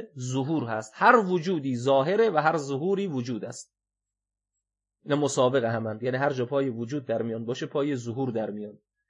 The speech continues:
ولکن اگر اومدید وجود را با نظر به چیز دیگه لحاظ کردید، یا آن چیز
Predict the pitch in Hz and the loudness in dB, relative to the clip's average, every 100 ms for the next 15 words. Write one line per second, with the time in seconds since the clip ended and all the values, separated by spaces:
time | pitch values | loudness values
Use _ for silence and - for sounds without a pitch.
0 | _ _ _ _ _ _ _ _ 175 196 | _ _ _ _ _ _ _ _ 8 10
1 | 254 277 285 277 220 240 254 208 240 254 | 10 8 4 2 2 4 2 2 0 0
2 | 269 196 196 175 277 269 285 233 220 202 | -2 -2 -2 0 -2 8 8 8 4 4
3 | 208 226 269 208 - 196 202 190 226 180 | 4 4 4 4 0 0 0 4 6 8
4 | 156 151 156 151 175 208 247 233 233 220 | 6 2 -4 -4 -4 2 4 6 4 0
5 | 196 208 170 117 - | -2 -4 -4 -6 -14